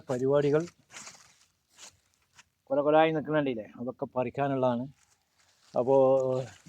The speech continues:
പണിക്കാരില്ലാത്തതുകൊണ്ട് ഇങ്ങനെ ലേറ്റായിപ്പോ നമ്മളെ ആള് വന്നിട്ടുണ്ട്. അപ്പൊ അയാള് പറിച്ചുകൊണ്ടിരിക്കുകയാണ്. അല്ലേ?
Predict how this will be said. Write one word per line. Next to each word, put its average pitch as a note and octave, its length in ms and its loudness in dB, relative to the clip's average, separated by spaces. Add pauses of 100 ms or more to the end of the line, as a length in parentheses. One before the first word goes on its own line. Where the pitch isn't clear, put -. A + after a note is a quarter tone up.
പണിക്കാരില്ലാത്തതുകൊണ്ട് D3 880 0
ഇങ്ങനെ D3 220 2
ലേറ്റായിപ്പോ C#3 460 2
നമ്മളെ C3+ 220 2 (140)
ആള് C#3 180 2
വന്നിട്ടുണ്ട്. C3 360 -4 (800)
അപ്പൊ A#2+ 180 -12
അയാള് C3+ 180 0 (120)
പറിച്ചുകൊണ്ടിരിക്കുകയാണ്. B2+ 640 -2 (1800)
അല്ലേ? B2+ 220 -2